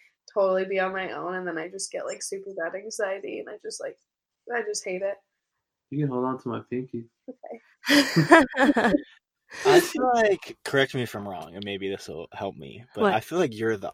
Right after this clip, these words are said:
Speaker 4: opposite of that.
Speaker 3: With cuddling?
Speaker 4: No, with, like, your anxiety.
Speaker 3: Like
Speaker 4: Like,
Speaker 3: how?
Speaker 4: you don't, like, your anxiety comes when you're, like,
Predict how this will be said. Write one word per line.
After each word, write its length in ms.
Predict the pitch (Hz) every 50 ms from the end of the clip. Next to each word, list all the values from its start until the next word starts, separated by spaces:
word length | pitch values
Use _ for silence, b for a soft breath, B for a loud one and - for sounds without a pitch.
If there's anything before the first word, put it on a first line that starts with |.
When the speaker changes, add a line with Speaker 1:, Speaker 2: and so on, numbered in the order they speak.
| -
Speaker 4:
opposite 540 | - 85 95 98 - - 92 - - - 73
of 140 | - - -
that. 260 | - - - - - -
Speaker 3:
With 240 | 208 214 208 -
cuddling? 580 | - - 202 196 196 196 202 214 220 233 247 254 -
Speaker 4:
No, 380 | 117 110 110 113 113 110 101 87
with, 280 | 85 87 92 90 -
like, 240 | - 90 87 87 - -
your 160 | 101 98 92 90
anxiety. 680 | 90 87 - - - 87 87 82 76 - - - - _ -
Speaker 3:
Like 200 | 208 208 202 -
Speaker 4:
Like, 20 | -
Speaker 3:
how? 240 | - 190 180 175
Speaker 4:
you 80 | - 107
don't, 320 | 113 110 110 110 110 - _ -
like, 240 | 110 104 98 -
your 140 | 110 107 113
anxiety 500 | 117 120 113 101 104 98 101 101 98 98
comes 380 | - - 98 98 95 95 92 92
when 100 | 92 92
you're, 120 | 95 95 92
like, 200 | - - -